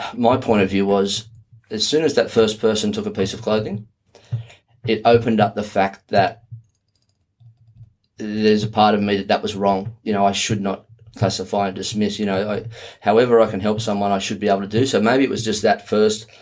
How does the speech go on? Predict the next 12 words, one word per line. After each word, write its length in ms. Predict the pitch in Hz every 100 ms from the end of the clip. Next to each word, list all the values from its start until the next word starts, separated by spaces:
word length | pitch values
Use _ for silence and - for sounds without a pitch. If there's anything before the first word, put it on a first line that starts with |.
| - - -
interaction 600 | 110 101 101 110 - 123
with 140 | 110
someone, 460 | - 95 95 131 - _ _ _ _ - _ _ -
moving 320 | 123 113 107
away 320 | 98 104 113
from 180 | 110 98
that 260 | 101 95 _ -
class-, 340 | 107 101 98 -
classify 360 | - 95 - 101
and 80 | 95
dismiss 540 | 95 104 107 113 - _ _ _ _ _
scenario, 600 | - 95 104 95 87